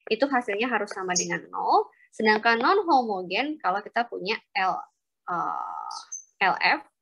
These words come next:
sama dengan suatu fungsi, katakanlah G. Ya, suatu fungsi G, G-nya misalnya adalah fungsi X, koma T. Hampir persis sama kayak di O D E. Cuman bedanya dulu di O D E,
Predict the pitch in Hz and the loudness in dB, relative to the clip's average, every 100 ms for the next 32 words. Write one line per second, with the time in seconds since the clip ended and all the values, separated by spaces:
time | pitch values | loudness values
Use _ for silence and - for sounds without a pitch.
0 | _ _ _ _ _ _ - _ - _ | _ _ _ _ _ _ -16 _ -20 _
1 | _ _ - _ - 196 185 196 214 220 | _ _ -20 _ -6 -2 -2 0 -2 -2
2 | 208 202 190 185 - 240 240 - 180 180 | -6 -6 -6 -8 -6 -2 -2 0 -2 -2
3 | 190 226 185 190 185 208 165 - _ _ | -4 -4 -8 -4 4 4 4 0 _ _
4 | _ _ _ _ _ _ _ - 185 196 | _ _ _ _ _ _ _ -2 0 0
5 | 196 202 214 208 208 180 214 220 214 190 | -2 -4 -6 -8 -8 0 6 6 6 2
6 | 196 208 208 196 196 202 220 196 190 196 | 4 0 2 0 4 2 2 -4 -8 -4
7 | 170 185 - 180 175 175 175 - - - | -2 -2 -4 -2 0 0 0 -2 -6 -8
8 | _ - _ _ _ _ _ _ _ _ | _ -20 _ _ _ _ _ _ _ _
9 | _ _ _ - 185 180 302 285 233 - | _ _ _ -6 -4 2 2 4 0 -2
10 | 302 - 185 175 214 277 208 190 214 240 | -8 -4 -6 -2 0 0 -2 -2 -2 -2
11 | - 240 247 254 254 - _ _ - 208 | 2 4 6 4 0 -2 _ _ -14 -10
12 | 190 247 247 226 196 208 226 247 233 220 | -6 -4 -4 -4 -4 -4 -4 -4 -2 -2
13 | 214 196 | -2 -6